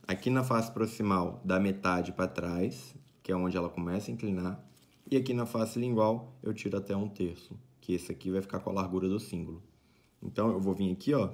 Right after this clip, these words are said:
e vou cortar essa parte, essa quina.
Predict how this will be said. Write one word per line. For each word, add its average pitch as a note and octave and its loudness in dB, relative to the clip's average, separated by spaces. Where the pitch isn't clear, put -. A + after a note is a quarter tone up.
e - -6
vou G2+ 0
cortar A2+ 0
essa A#2+ -2
parte, G2+ -10
essa - -6
quina. - -8